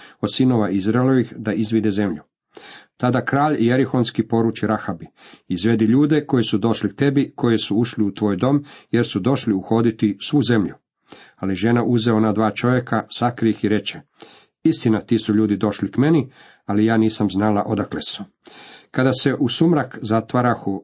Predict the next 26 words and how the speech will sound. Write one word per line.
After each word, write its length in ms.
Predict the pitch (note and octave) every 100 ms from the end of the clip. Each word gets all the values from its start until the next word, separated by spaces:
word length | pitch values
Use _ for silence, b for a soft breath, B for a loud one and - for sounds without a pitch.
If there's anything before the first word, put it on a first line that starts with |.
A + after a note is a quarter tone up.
| -
gradska 340 | A#2+ B2 -
vrata, 580 | G2+ C#3 C3 - A2 - -
oni 240 | B2 A2+
odoše 460 | G2+ A#2+ B2+ B2 A2 -
i 120 | G#2
ja 140 | A2+
ne 140 | G#2+ A#2+
znam 220 | A#2+ F#2+
kamo 320 | - A2 G#2
su 160 | - A2
krenuli. 440 | - G2+ F#2 D#2+ - B B B B -
Požurite 640 | F#2 A#2+ C3+ C3 B2 A2 -
za 60 | F#2+
njima, 380 | B2+ C#3+ C3+ B B _
jer 160 | A2
ih 160 | A2 A2
još 220 | A2+ A2+
možete 400 | A2 G#2+ G#2 G#2+
stići." 440 | - F2+ - - - _ _ B B B B
A 140 | A2+ C#3
ona 280 | D3+ C#3+
ih 140 | A2 G2+
bjaše 360 | A2+ A#2 -
izvela 340 | G#2 A#2 A#2 G#2
na 100 | F#2+ -
krov 320 | C#3 D3